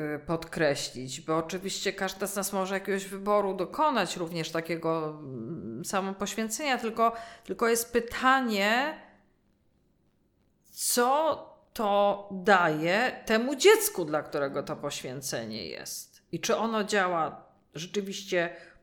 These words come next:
prorozwojowo, bo każda z nas by chciała, żeby te dzieci były szczęśliwe,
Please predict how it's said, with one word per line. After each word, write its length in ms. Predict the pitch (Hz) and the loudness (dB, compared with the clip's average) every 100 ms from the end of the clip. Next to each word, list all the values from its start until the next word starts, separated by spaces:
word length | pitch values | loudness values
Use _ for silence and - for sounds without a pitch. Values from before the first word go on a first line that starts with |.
| - | 2
prorozwojowo, 880 | 226 214 202 175 170 160 151 151 | 6 8 6 4 0 0 0 -2
bo 160 | 143 175 | -2 -6
każda 400 | - 202 185 175 | 2 2 2 0
z 60 | 175 | 0
nas 200 | 170 160 | -2 -4
by 40 | |
chciała, 280 | 151 185 165 | -6 -2 -2
żeby 200 | 160 156 | -2 -6
te 180 | - 160 | -6 -6
dzieci 280 | 165 156 156 | -6 -8 -6
były 160 | 165 | -4
szczęśliwe, 880 | 160 175 170 - 170 151 160 147 147 | -4 -4 -6 -6 -6 -4 0 2 0